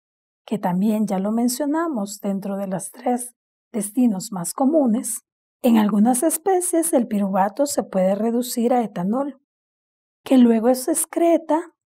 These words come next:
de las células. Esta reacción normalmente tiene bajo condiciones de oxígeno, donde la entrada de la acetilcoenzima al ciclo del ácido cítrico es desfavorable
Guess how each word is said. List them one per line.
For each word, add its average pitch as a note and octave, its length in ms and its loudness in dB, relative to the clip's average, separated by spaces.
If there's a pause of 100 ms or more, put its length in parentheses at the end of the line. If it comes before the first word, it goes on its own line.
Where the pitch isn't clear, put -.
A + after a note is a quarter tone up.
(100)
de G3 160 -2
las F#3 160 -4
células. D#4 640 0 (420)
Esta B3 300 2
reacción D4+ 680 2
normalmente A#3 640 2
tiene G#3 360 0
bajo A3+ 580 0 (640)
condiciones A#3 960 0 (120)
de G3+ 200 -2
oxígeno, F#3+ 800 0 (680)
donde C4 300 6
la D#4 120 2
entrada D4 720 2
de A3+ 240 0
la F#3+ 80 2
acetilcoenzima B3+ 1300 0
al G3+ 200 -2
ciclo G3 680 -4
del F#3 180 -4
ácido B3 360 -2
cítrico D#4+ 720 -2
es F3+ 100 -6
desfavorable G3+ 920 -2